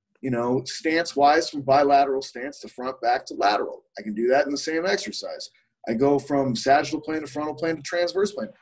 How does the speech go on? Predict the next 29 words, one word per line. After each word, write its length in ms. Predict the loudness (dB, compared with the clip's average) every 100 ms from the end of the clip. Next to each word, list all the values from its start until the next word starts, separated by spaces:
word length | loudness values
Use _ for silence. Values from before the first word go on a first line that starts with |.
| _
I 60 | 0
can 80 | 2
do 80 | 6
that 120 | 6
in 60 | 4
the 60 |
same 260 | -2 -4 -2
exercise. 600 | -4 -6 -10 -10 -10 -14 _ _ -2
I 60 |
go 140 | 2 2
from 120 | 0
short 340 | 0 2 4 4
levers 260 | 4 2
to 80 | -2
long 320 | -2 0 2
levers. 300 | 2 0 -4
I 40 | -4
can 120 | -2
do 80 | 0
that 100 | 0
in 60 |
the 60 | 0
same, 260 | -2 -4 -6 -14 _ _ _ 0
every 340 | 4 4 4 -2
single 340 | 0 0 2
one 220 | 2 0
of 80 | 0
these 220 | -2 -4
things 340 | -6 -6 -6